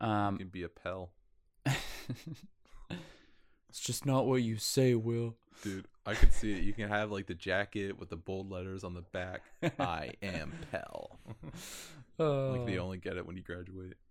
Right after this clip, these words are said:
Speaker 2: Anyway, so, yeah.
Speaker 1: So the retire, like, a retirement within civil engineering with your P E can often
Speaker 2: Mm-hmm.
Speaker 1: be like a, um,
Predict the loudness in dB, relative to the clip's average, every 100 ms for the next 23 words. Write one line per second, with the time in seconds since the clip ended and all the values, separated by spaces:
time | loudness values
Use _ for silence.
0 | _ _ -2 -2 -4 -10 -14 -12 -10 -10
1 | -10 -14 -14 -16 _ -20 -18 -8 0 2
2 | 4 4 2 -2 -8 _ _ _ _ _
3 | _ _ _ _ _ _ _ -6 0 2
4 | 4 4 2 0 -4 _ _ -20 -20 _
5 | _ _ -10 -6 -6 -8 -14 -8 -8 -4
6 | -4 -2 0 -2 -2 -4 -2 -2 -4 -6
7 | -4 -4 -2 -2 0 0 0 0 0 -2
8 | -2 -4 -4 -6 -4 -4 -2 -2 -2 -4
9 | -6 -8 -6 -4 -4 -4 -4 -4 -2 -4
10 | -4 -8 -16 _ _ -20 _ -4 -2 0
11 | -2 -2 -4 -6 -12 _ _ _ _ _
12 | _ _ _ _ _ _ _ _ _ _
13 | _ _ _ _ -2 -2 0 -2 -2 -2
14 | -4 -4 -4 -6 -6